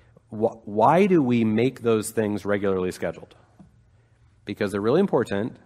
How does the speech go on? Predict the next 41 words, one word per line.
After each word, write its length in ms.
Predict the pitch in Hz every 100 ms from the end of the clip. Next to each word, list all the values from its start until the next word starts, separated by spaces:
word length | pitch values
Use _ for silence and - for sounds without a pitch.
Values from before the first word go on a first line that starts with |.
| _ _ _ _ _ _ -
and 140 | 107
if 160 | 107 113
we 140 | 110
know 400 | 107 135 180 196
that 120 | 175
if 140 | 147 -
we 100 | 110
don't 320 | 117 131 135
schedule 440 | - 135 131 131
them 200 | 113 110
in, 400 | 127 98 90 92 92
though 300 | 104 151 220
they're 140 | 233
really 260 | 214 208 196
important, 640 | 170 185 170 90 95 - _ _ _ _ _ _ _ -
they 140 | 113
might 240 | 113 127 143
get 160 | 131
neglected. 500 | 120 110 101 - 82 - _ _ _ _ _ _ _ -
The 80 | 90
tyranny 400 | - 110 113 107
of 40 |
the 80 | 107
urgent 320 | 107 104 95
takes 260 | 110 107 113
over, 340 | 107 104 101
and 120 | 90
we 100 | 90
won't 280 | 90 104 -
do 160 | 113 113
these 180 | 98
really 200 | 98 98
important 380 | 98 107 98 98
things. 380 | 117 92 78 - _ - _ _
So 140 | -
don't 200 | 110 127
you 60 | 143
think 200 | 139 123
Antiochus 540 | 110 104 110 131 139
knew 140 | 143 147
that? 300 | 156 156